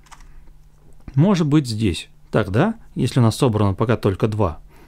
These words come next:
можем его просто вот так вот опустить. Может он быть здесь, но в таком виде, белым цветом вверх. Если мы его опустим вот так, то цвета не будут совпадать.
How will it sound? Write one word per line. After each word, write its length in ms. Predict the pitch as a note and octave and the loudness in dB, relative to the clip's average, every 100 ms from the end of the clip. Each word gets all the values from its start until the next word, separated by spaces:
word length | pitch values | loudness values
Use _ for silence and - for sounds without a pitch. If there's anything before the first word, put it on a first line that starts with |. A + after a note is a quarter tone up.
| - | -10
можем 300 | - G#3 B2+ | -4 0 2
его 140 | G2+ F#2 | 0 0
просто 300 | - E3 A2+ | -2 -2 -2
вот 80 | F#2+ | -2
так 160 | A#2 | -2
вот 140 | A2 G2+ | -2 -4
опустить. 500 | - - - - - - - - - - | -4 -8 -10 -12 -18 -20 -20 -20 -12 0
Может 400 | F3+ G#3+ G3+ - | 4 4 2 -2
он 220 | - E3 | 0 0
быть 240 | C#3 E3+ - | 2 0 0
здесь, 600 | B2 G#2 B2+ A#3+ - - - | -6 -2 2 2 0 -8 -8
но 380 | A#2+ C#3 G3+ G#3 - - - - - - | 0 2 4 0 -4 -20 -20 -20 -20 -8
в 100 | - | -4
таком 380 | D3+ G#3+ D3 | 0 2 2
виде, 320 | G2+ F#2+ F#2+ - | 0 -2 -6 -8
белым 400 | G2 C3 D#3+ C3+ | -2 0 2 2
цветом 420 | - C3+ C3 A2 | 2 0 2 0
вверх. 420 | A2 A#2+ F2 - - - - - - - - - | 0 -2 -2 -8 -20 -20 -20 -20 -20 -20 -20 -12
Если 200 | D3 - | -10 0
мы 120 | C3+ C#3 | 4 4
его 120 | C#3+ | 2
опустим 460 | C3 D#3 B2+ B2+ | 0 -2 0 0
вот 180 | A2 B2 | 0 -2
так, 300 | F#3 A#3 - - - - - - - - | -2 -2 -4 -14 -20 -20 -20 -20 -20 -4
то 140 | G2 | -4
цвета 320 | - B2+ C3+ | -2 -2 0
не 160 | E3+ B2+ | 2 2
будут 300 | C#3 B2+ G2+ | 2 0 -2
совпадать. 580 | A#2+ - C3+ G2+ D2+ | -8 -4 -2 -2 -4